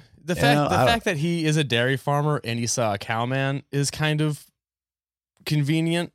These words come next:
Speaker 1: in a way, but I guess,
Speaker 2: Yeah.
Speaker 1: I guess if you're just around cows all day, they're really your only point of reference on how to do, like, it's like the human brain, you know how we,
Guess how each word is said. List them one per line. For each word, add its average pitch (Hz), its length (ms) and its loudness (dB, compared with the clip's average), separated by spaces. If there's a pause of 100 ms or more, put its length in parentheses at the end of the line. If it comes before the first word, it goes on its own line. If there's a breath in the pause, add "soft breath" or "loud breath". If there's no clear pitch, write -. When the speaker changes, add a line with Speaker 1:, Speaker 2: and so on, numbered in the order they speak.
(340)
Speaker 1:
in 165 100 -2
a 180 80 0
way, 175 520 2
but 170 140 0
I 175 60 2
guess, 190 200 2
Speaker 2:
Yeah. 180 200 6
Speaker 1:
I 147 80 2
guess 180 240 0
if 156 180 0
you're 135 120 0
just 131 200 -4
around 113 400 0
cows 113 360 -2
all 131 160 0
day, 139 260 2
they're 127 200 0
really 131 420 0
your 127 260 -2
only 123 320 -2
point 127 320 -2
of 113 180 -6
reference 123 640 -2
on 110 120 -6
how 110 240 -2
to 120 120 -2
do, 120 220 -2 (100)
like, 117 220 -4 (680)
it's 160 140 -2
like 165 220 -2
the 165 80 0
human 165 240 -2
brain, 135 320 0
you 131 100 -2
know 135 60 -2
how 131 140 0
we, 117 420 -2